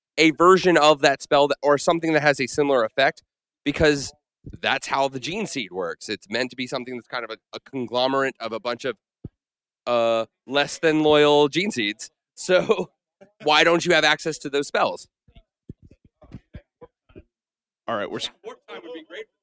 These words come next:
Speaker 2: Walt, I love your idea. I, I've been on board with that for a long time. I also think something that would help fix them, 'cause I don't understand this to begin with, is they all get Nemesis force weapons. They fight demons. What do demons have? Invuln saves. What do invuln saves not care about?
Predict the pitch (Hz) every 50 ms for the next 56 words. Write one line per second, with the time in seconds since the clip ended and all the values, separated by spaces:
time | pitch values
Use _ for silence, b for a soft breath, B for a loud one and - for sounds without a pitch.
0 | _ _ _ - 120 135 151 - 143 135 123 120 123 135 127 127 131 131 113 110
1 | 123 131 _ _ _ _ _ - 104 101 - 113 110 - 113 113 117 120 120 120
2 | 120 120 120 120 120 120 - - 120 107 98 98 98 107 117 123 - 107 92 98
3 | 107 - _ _ _ _ _ _ _ _ - 101 95 104 117 127 - 143 - -
4 | 123 123 117 _ _ - - - - - 117 110 107 - 120 117 - _ - 127
5 | - - - - 107 98 - _ _ _ _ - 147 143 139 147 165 165 156 127
6 | 120 - - 131 120 117 110 - - 101 107 113 110 98 82 85 - _ _ _
7 | _ _ _ - 120 117 135 135 143 151 170 156 151 - - 107 113 123 123 120
8 | - 113 104 - - 120 113 - - 92 80 - - 82 82 - - 113 117 -
9 | 156 151 147 _ _ - 123 104 - _ _ - - - - 120 156 165 151 196
10 | 196 196 196 190 196 202 180 185 175 _ _ _ _ - 139 151 151 131 123 110
11 | 98 98 - - 101 85 69 65 - - - _ _ _ _ 92 104 123 131 139
12 | 143 151 147 143 151 151 160 156 143 143 156 143 - - 160 160 170 185 190 180